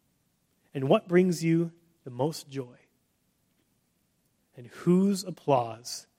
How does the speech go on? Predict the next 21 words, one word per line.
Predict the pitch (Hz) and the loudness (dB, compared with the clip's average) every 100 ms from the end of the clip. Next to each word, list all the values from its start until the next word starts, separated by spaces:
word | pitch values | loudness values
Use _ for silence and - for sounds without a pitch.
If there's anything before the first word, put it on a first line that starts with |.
| _ _ _ | _ _ _
do | 143 | -8
you | 127 | -6
long | 127 120 127 135 | -6 -10 -18 -20
for? | - 175 165 _ _ _ _ _ _ _ _ _ _ _ _ _ _ _ _ _ _ _ _ _ _ _ _ _ | -20 -20 -20 _ _ _ _ _ _ _ _ _ _ _ _ _ _ _ _ _ _ _ _ _ _ _ _ _
Whose | 185 196 202 180 | 4 6 4 0
applause | 127 147 131 139 135 | -2 4 4 2 -4
do | 139 | -6
you | 135 | -6
long | 127 117 123 | -6 -12 -16
for? | - 117 _ _ _ _ _ _ _ - | -20 -20 _ _ _ _ _ _ _ -10
Because | 147 127 | -2 -2
we | 131 185 | 4 6
are | 214 | 6
called | - 170 127 127 | 4 2 2 -4
in | 131 | -4
Revelation | 127 139 135 131 120 | -2 -2 -2 -6 -14
to | |
hold | 117 - 175 170 | -6 0 0 0
fast | - 139 127 - | -2 -2 -2 -10
and | 156 135 | -10 -8
endure. | 127 120 127 127 | -8 -8 -8 -8